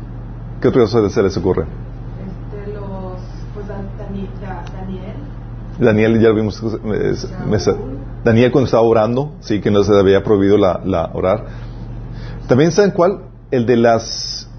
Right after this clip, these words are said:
Speaker 1: eh, las asistentes de parto, ¿cómo se llaman? Las, eh,
Speaker 2: Ah, sí, las parteras.
Speaker 1: las parteras, sí.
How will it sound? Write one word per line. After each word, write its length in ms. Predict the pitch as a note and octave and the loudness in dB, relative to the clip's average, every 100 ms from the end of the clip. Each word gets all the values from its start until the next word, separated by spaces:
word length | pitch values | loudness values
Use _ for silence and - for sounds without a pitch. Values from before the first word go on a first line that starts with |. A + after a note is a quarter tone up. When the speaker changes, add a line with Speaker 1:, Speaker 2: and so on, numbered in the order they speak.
| - - - - A#2 | -14 -12 -12 -2 4
Speaker 1:
eh, 1040 | G#2+ G#2 G2+ G2+ G2 F#2+ F#2 F2+ F2 E2+ F2+ - - - - - - - - - - - - - - - - - | 6 6 6 6 4 4 2 0 -2 -4 -6 -8 -10 -12 -12 -10 -10 -12 -12 -12 -10 -10 -10 -12 -12 -12 -12 -4
las 260 | G#2 A2+ - | 2 2 2
asistentes 420 | A2 - A#2+ B2+ | -2 0 0 2
de 80 | A#2+ | 2
parto, 300 | A#2+ F3+ D3 | 2 -2 -2
¿cómo 140 | - | -6
se 60 | B2 | -6
llaman? 160 | C3 B2+ | -4 0
Las, 320 | F2+ - - | -2 -2 -2
eh, 280 | F#2+ F#2+ - G#2 - - | 0 0 -2 -6 -8 -10
Speaker 2:
Ah, 300 | - - - - | -10 -10 -12 -12
sí, 60 | - - - - - - | -12 -12 -12 -12 -12 -12
las 100 | - | -10
parteras. 440 | - - - - | -10 -10 -10 0
Speaker 1:
las 140 | C3 - | 0 2
parteras, 480 | B2 - E3+ G#3+ - - - - - | 2 4 6 4 2 -10 -12 -14 -4
sí. 280 | B2+ B2 | 0 0